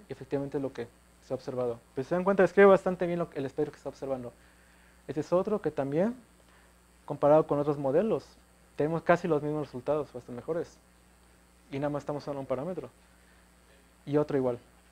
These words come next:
Estos mu-, estas lecturas que ven nada más son límites, eh, superiores, porque son energías, se dan cuenta, del orden dos, tres. Normalmente son energías que ya no se ven, pero que dependiendo del experimento, pues,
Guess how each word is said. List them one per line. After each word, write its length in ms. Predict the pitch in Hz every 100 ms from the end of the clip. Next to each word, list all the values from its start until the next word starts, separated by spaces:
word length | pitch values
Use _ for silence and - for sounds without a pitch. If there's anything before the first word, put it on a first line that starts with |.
| - - - -
Estos 300 | 180 226 247
mu-, 100 | 240
estas 160 | 226 277
lecturas 300 | 202 - 208
que 80 | 180
ven 120 | 185
nada 100 | 185
más 120 | 180
son 160 | 190 185
límites, 460 | 175 175 156 -
eh, 140 | 135 127
superiores, 440 | 135 131 127 120
porque 200 | - 127
son 160 | - 156
energías, 420 | 143 127 165 151
se 200 | - 147
dan 100 | 143
cuenta, 320 | - 156 165
del 140 | 139 135
orden 240 | 139 131
dos, 220 | 135 131
tres. 400 | - 151 220 - -
Normalmente 320 | 135 139 143
son 120 | 156
energías 200 | 147 151
que 120 | - 139
ya 60 |
no 80 | 135
se 120 | -
ven, 220 | 139 202 208 - - _ -
pero 180 | 135
que 160 | 120 127
dependiendo 380 | 127 139 160 170
del 80 | 139
experimento, 420 | - 131 165 190
pues, 260 | - 123